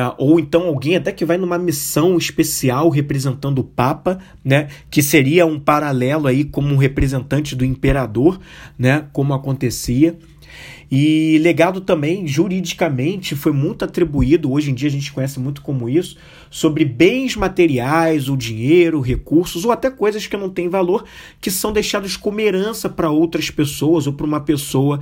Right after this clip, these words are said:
específica, né? Mas a origem da palavra legado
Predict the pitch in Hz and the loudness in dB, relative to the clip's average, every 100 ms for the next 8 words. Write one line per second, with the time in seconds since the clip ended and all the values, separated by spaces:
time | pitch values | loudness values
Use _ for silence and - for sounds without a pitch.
0 | - - - - - - 160 - 151 - | -8 -16 -16 -16 -12 -4 -2 2 4 4
1 | - 123 - - 107 120 131 - - - | 0 0 0 -2 -4 -2 -4 -8 -20 -20
2 | - - 135 139 143 156 151 135 180 240 | -20 -4 2 4 6 4 4 2 -2 -4
3 | 220 175 - 151 143 135 139 131 113 120 | -2 -2 0 0 -2 -2 -2 -2 -2 -2
4 | 160 165 110 98 | -2 -2 -6 -8